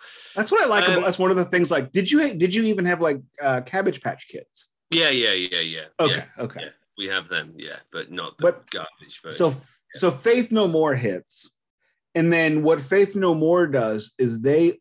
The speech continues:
Speaker 1: open up the door for the Red Hot Chili Peppers.
Speaker 2: Yeah.
Speaker 1: Because at this point in time, Red Hot Chili Peppers and Metallica, I would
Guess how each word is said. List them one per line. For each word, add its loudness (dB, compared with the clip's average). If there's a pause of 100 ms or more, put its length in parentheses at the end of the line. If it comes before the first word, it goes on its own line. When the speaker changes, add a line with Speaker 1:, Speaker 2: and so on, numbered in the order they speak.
Speaker 1:
open 2
up -8 (720)
the 0
door 4 (180)
for 4
the 0
Red 2
Hot -4
Chili 2
Peppers. -10 (580)
Speaker 2:
Yeah. -2 (640)
Speaker 1:
Because 2
at -6
this 0
point 0
in -4
time, 0 (960)
Red 2
Hot 0
Chili 2
Peppers 0
and 2
Metallica, 0 (520)
I 2
would 2